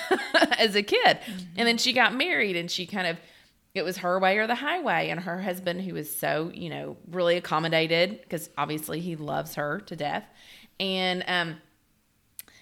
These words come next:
Speaker 1: and, and the example she gives is how, uh, the Lord used her,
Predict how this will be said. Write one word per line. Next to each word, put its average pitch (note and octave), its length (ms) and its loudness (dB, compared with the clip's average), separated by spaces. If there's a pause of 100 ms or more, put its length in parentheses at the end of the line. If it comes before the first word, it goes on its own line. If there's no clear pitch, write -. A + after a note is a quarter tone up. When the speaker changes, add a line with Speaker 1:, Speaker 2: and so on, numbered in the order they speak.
(220)
Speaker 1:
and, A3 260 4
and A3 120 2
the G#3+ 60 4
example A#3+ 460 0
she G3 220 -2
gives G3 380 0
is F3 140 -6
how, E3 560 -4 (480)
uh, D#3 400 -6 (400)
the G3 200 2
Lord G3 300 2
used F3+ 360 -4
her, E3+ 420 -2